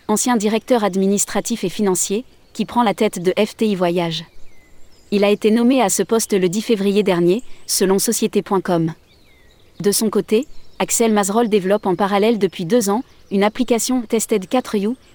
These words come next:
qui permet à ses utilisateurs de partager leurs expériences touristiques et de donner des conseils, à travers de courtes vidéos, tout en gagnant de l'argent.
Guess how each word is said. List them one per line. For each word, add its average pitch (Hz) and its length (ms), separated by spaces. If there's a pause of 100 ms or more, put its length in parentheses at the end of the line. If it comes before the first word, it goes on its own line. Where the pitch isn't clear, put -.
qui 220 120
permet 226 320
à 220 80
ses 196 240
utilisateurs 220 640
de 190 80
partager 202 480
leurs 196 160
expériences 208 560
touristiques 226 520
et 185 60
de 175 100
donner 208 260
des 190 80
conseils, 185 600 (260)
à 175 80
travers 226 360
de 185 80
courtes - 280
vidéos, 185 460 (280)
tout - 180
en 233 100
gagnant 190 300
de 180 80
l'argent. 170 380